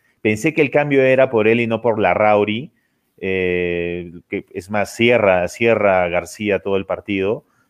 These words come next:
pero, eh, sí se cansó, se, se notaba ese cansancio y,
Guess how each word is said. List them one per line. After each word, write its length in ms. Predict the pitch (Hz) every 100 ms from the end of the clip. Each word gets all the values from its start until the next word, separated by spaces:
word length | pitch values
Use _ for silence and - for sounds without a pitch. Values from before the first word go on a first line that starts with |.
| _
pero, 500 | - 113 117 120 117 -
eh, 400 | 98 92 90 90
sí 160 | - 113
se 120 | 120
cansó, 520 | 104 92 - 104 113
se, 160 | - 90
se 120 | 95
notaba 520 | 92 92 107 107 107
ese 180 | 101 107
cansancio 880 | 98 87 - 107 101 113 107 110
y, 500 | 110 92 87 85 85